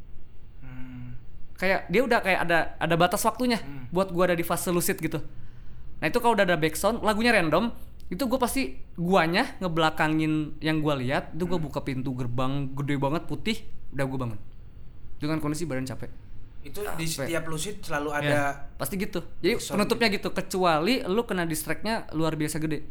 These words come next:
Speaker 2: Misal ada yang tiba-tiba datang ke kamar ngebangunin gua kayak ngebangunin orang. "Bangun, bangun," begitu.
Speaker 1: Itu baru lu bangun?
Speaker 2: Itu ke distract gua.
Speaker 1: Distract.
Speaker 2: Pasti ke distract-nya nggak cuman yang jadi kebangun, tapi kepala gua sakit sekali.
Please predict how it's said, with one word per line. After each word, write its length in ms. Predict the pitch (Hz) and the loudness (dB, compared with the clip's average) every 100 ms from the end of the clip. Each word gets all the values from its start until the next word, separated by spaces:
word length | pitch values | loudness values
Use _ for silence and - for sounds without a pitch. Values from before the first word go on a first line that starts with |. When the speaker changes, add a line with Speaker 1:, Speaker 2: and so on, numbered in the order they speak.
| - - - | -6 -8 -8
Speaker 2:
Misal 600 | 113 117 156 151 156 - - - - - | -6 2 4 6 2 -2 -10 -10 -12 -8
ada 100 | 139 | -2
yang 140 | 143 | 0
tiba-tiba 600 | 143 143 131 131 135 135 | 0 -2 -2 0 2 2
datang 400 | - 127 127 165 | 2 0 4 2
ke 100 | 156 | 2
kamar 420 | 139 131 156 165 160 | 0 2 4 4 2
ngebangunin 460 | 143 131 131 139 131 | 0 0 0 0 2
gua 180 | 151 | 2
kayak 200 | 165 151 | 2 0
ngebangunin 320 | 131 123 123 120 | 0 0 2 2
orang. 380 | 120 123 120 - | 2 2 2 2
"Bangun, 240 | 180 254 | 4 6
bangun," 240 | 240 247 202 | 6 6 4
begitu. 280 | 123 120 127 - | 0 -6 -8 -8
Speaker 1:
Itu 140 | 131 156 | -8 -6
baru 200 | 147 139 | -4 -4
lu 80 | 131 | -2
bangun? 100 | 127 | -2
Speaker 2:
Itu 120 | 165 | 0
ke 100 | 208 | 0
distract 300 | 180 175 185 | -2 -2 -4
gua. 100 | 127 123 - | -4 -6 -6
Speaker 1:
Distract. 340 | 113 - 127 - - | -8 -8 -10 -6 -4
Speaker 2:
Pasti 200 | - 151 233 | -4 -2 -2
ke 100 | 240 | 2
distract-nya 520 | 190 185 180 226 254 | 0 2 0 2 2
nggak 160 | 196 170 | 2 2
cuman 200 | 180 170 | 0 0
yang 100 | 165 156 | 0 0
jadi 160 | 156 | 0
kebangun, 500 | 156 151 208 220 202 | 0 0 0 0 -2
tapi 260 | - 156 233 - - - | -2 -2 -2 -4 -8 -8
kepala 280 | - - 185 | -2 2 2
gua 120 | 214 | 0
sakit 220 | 196 - | -4 -6
sekali. 340 | - 180 170 | -6 -4 -4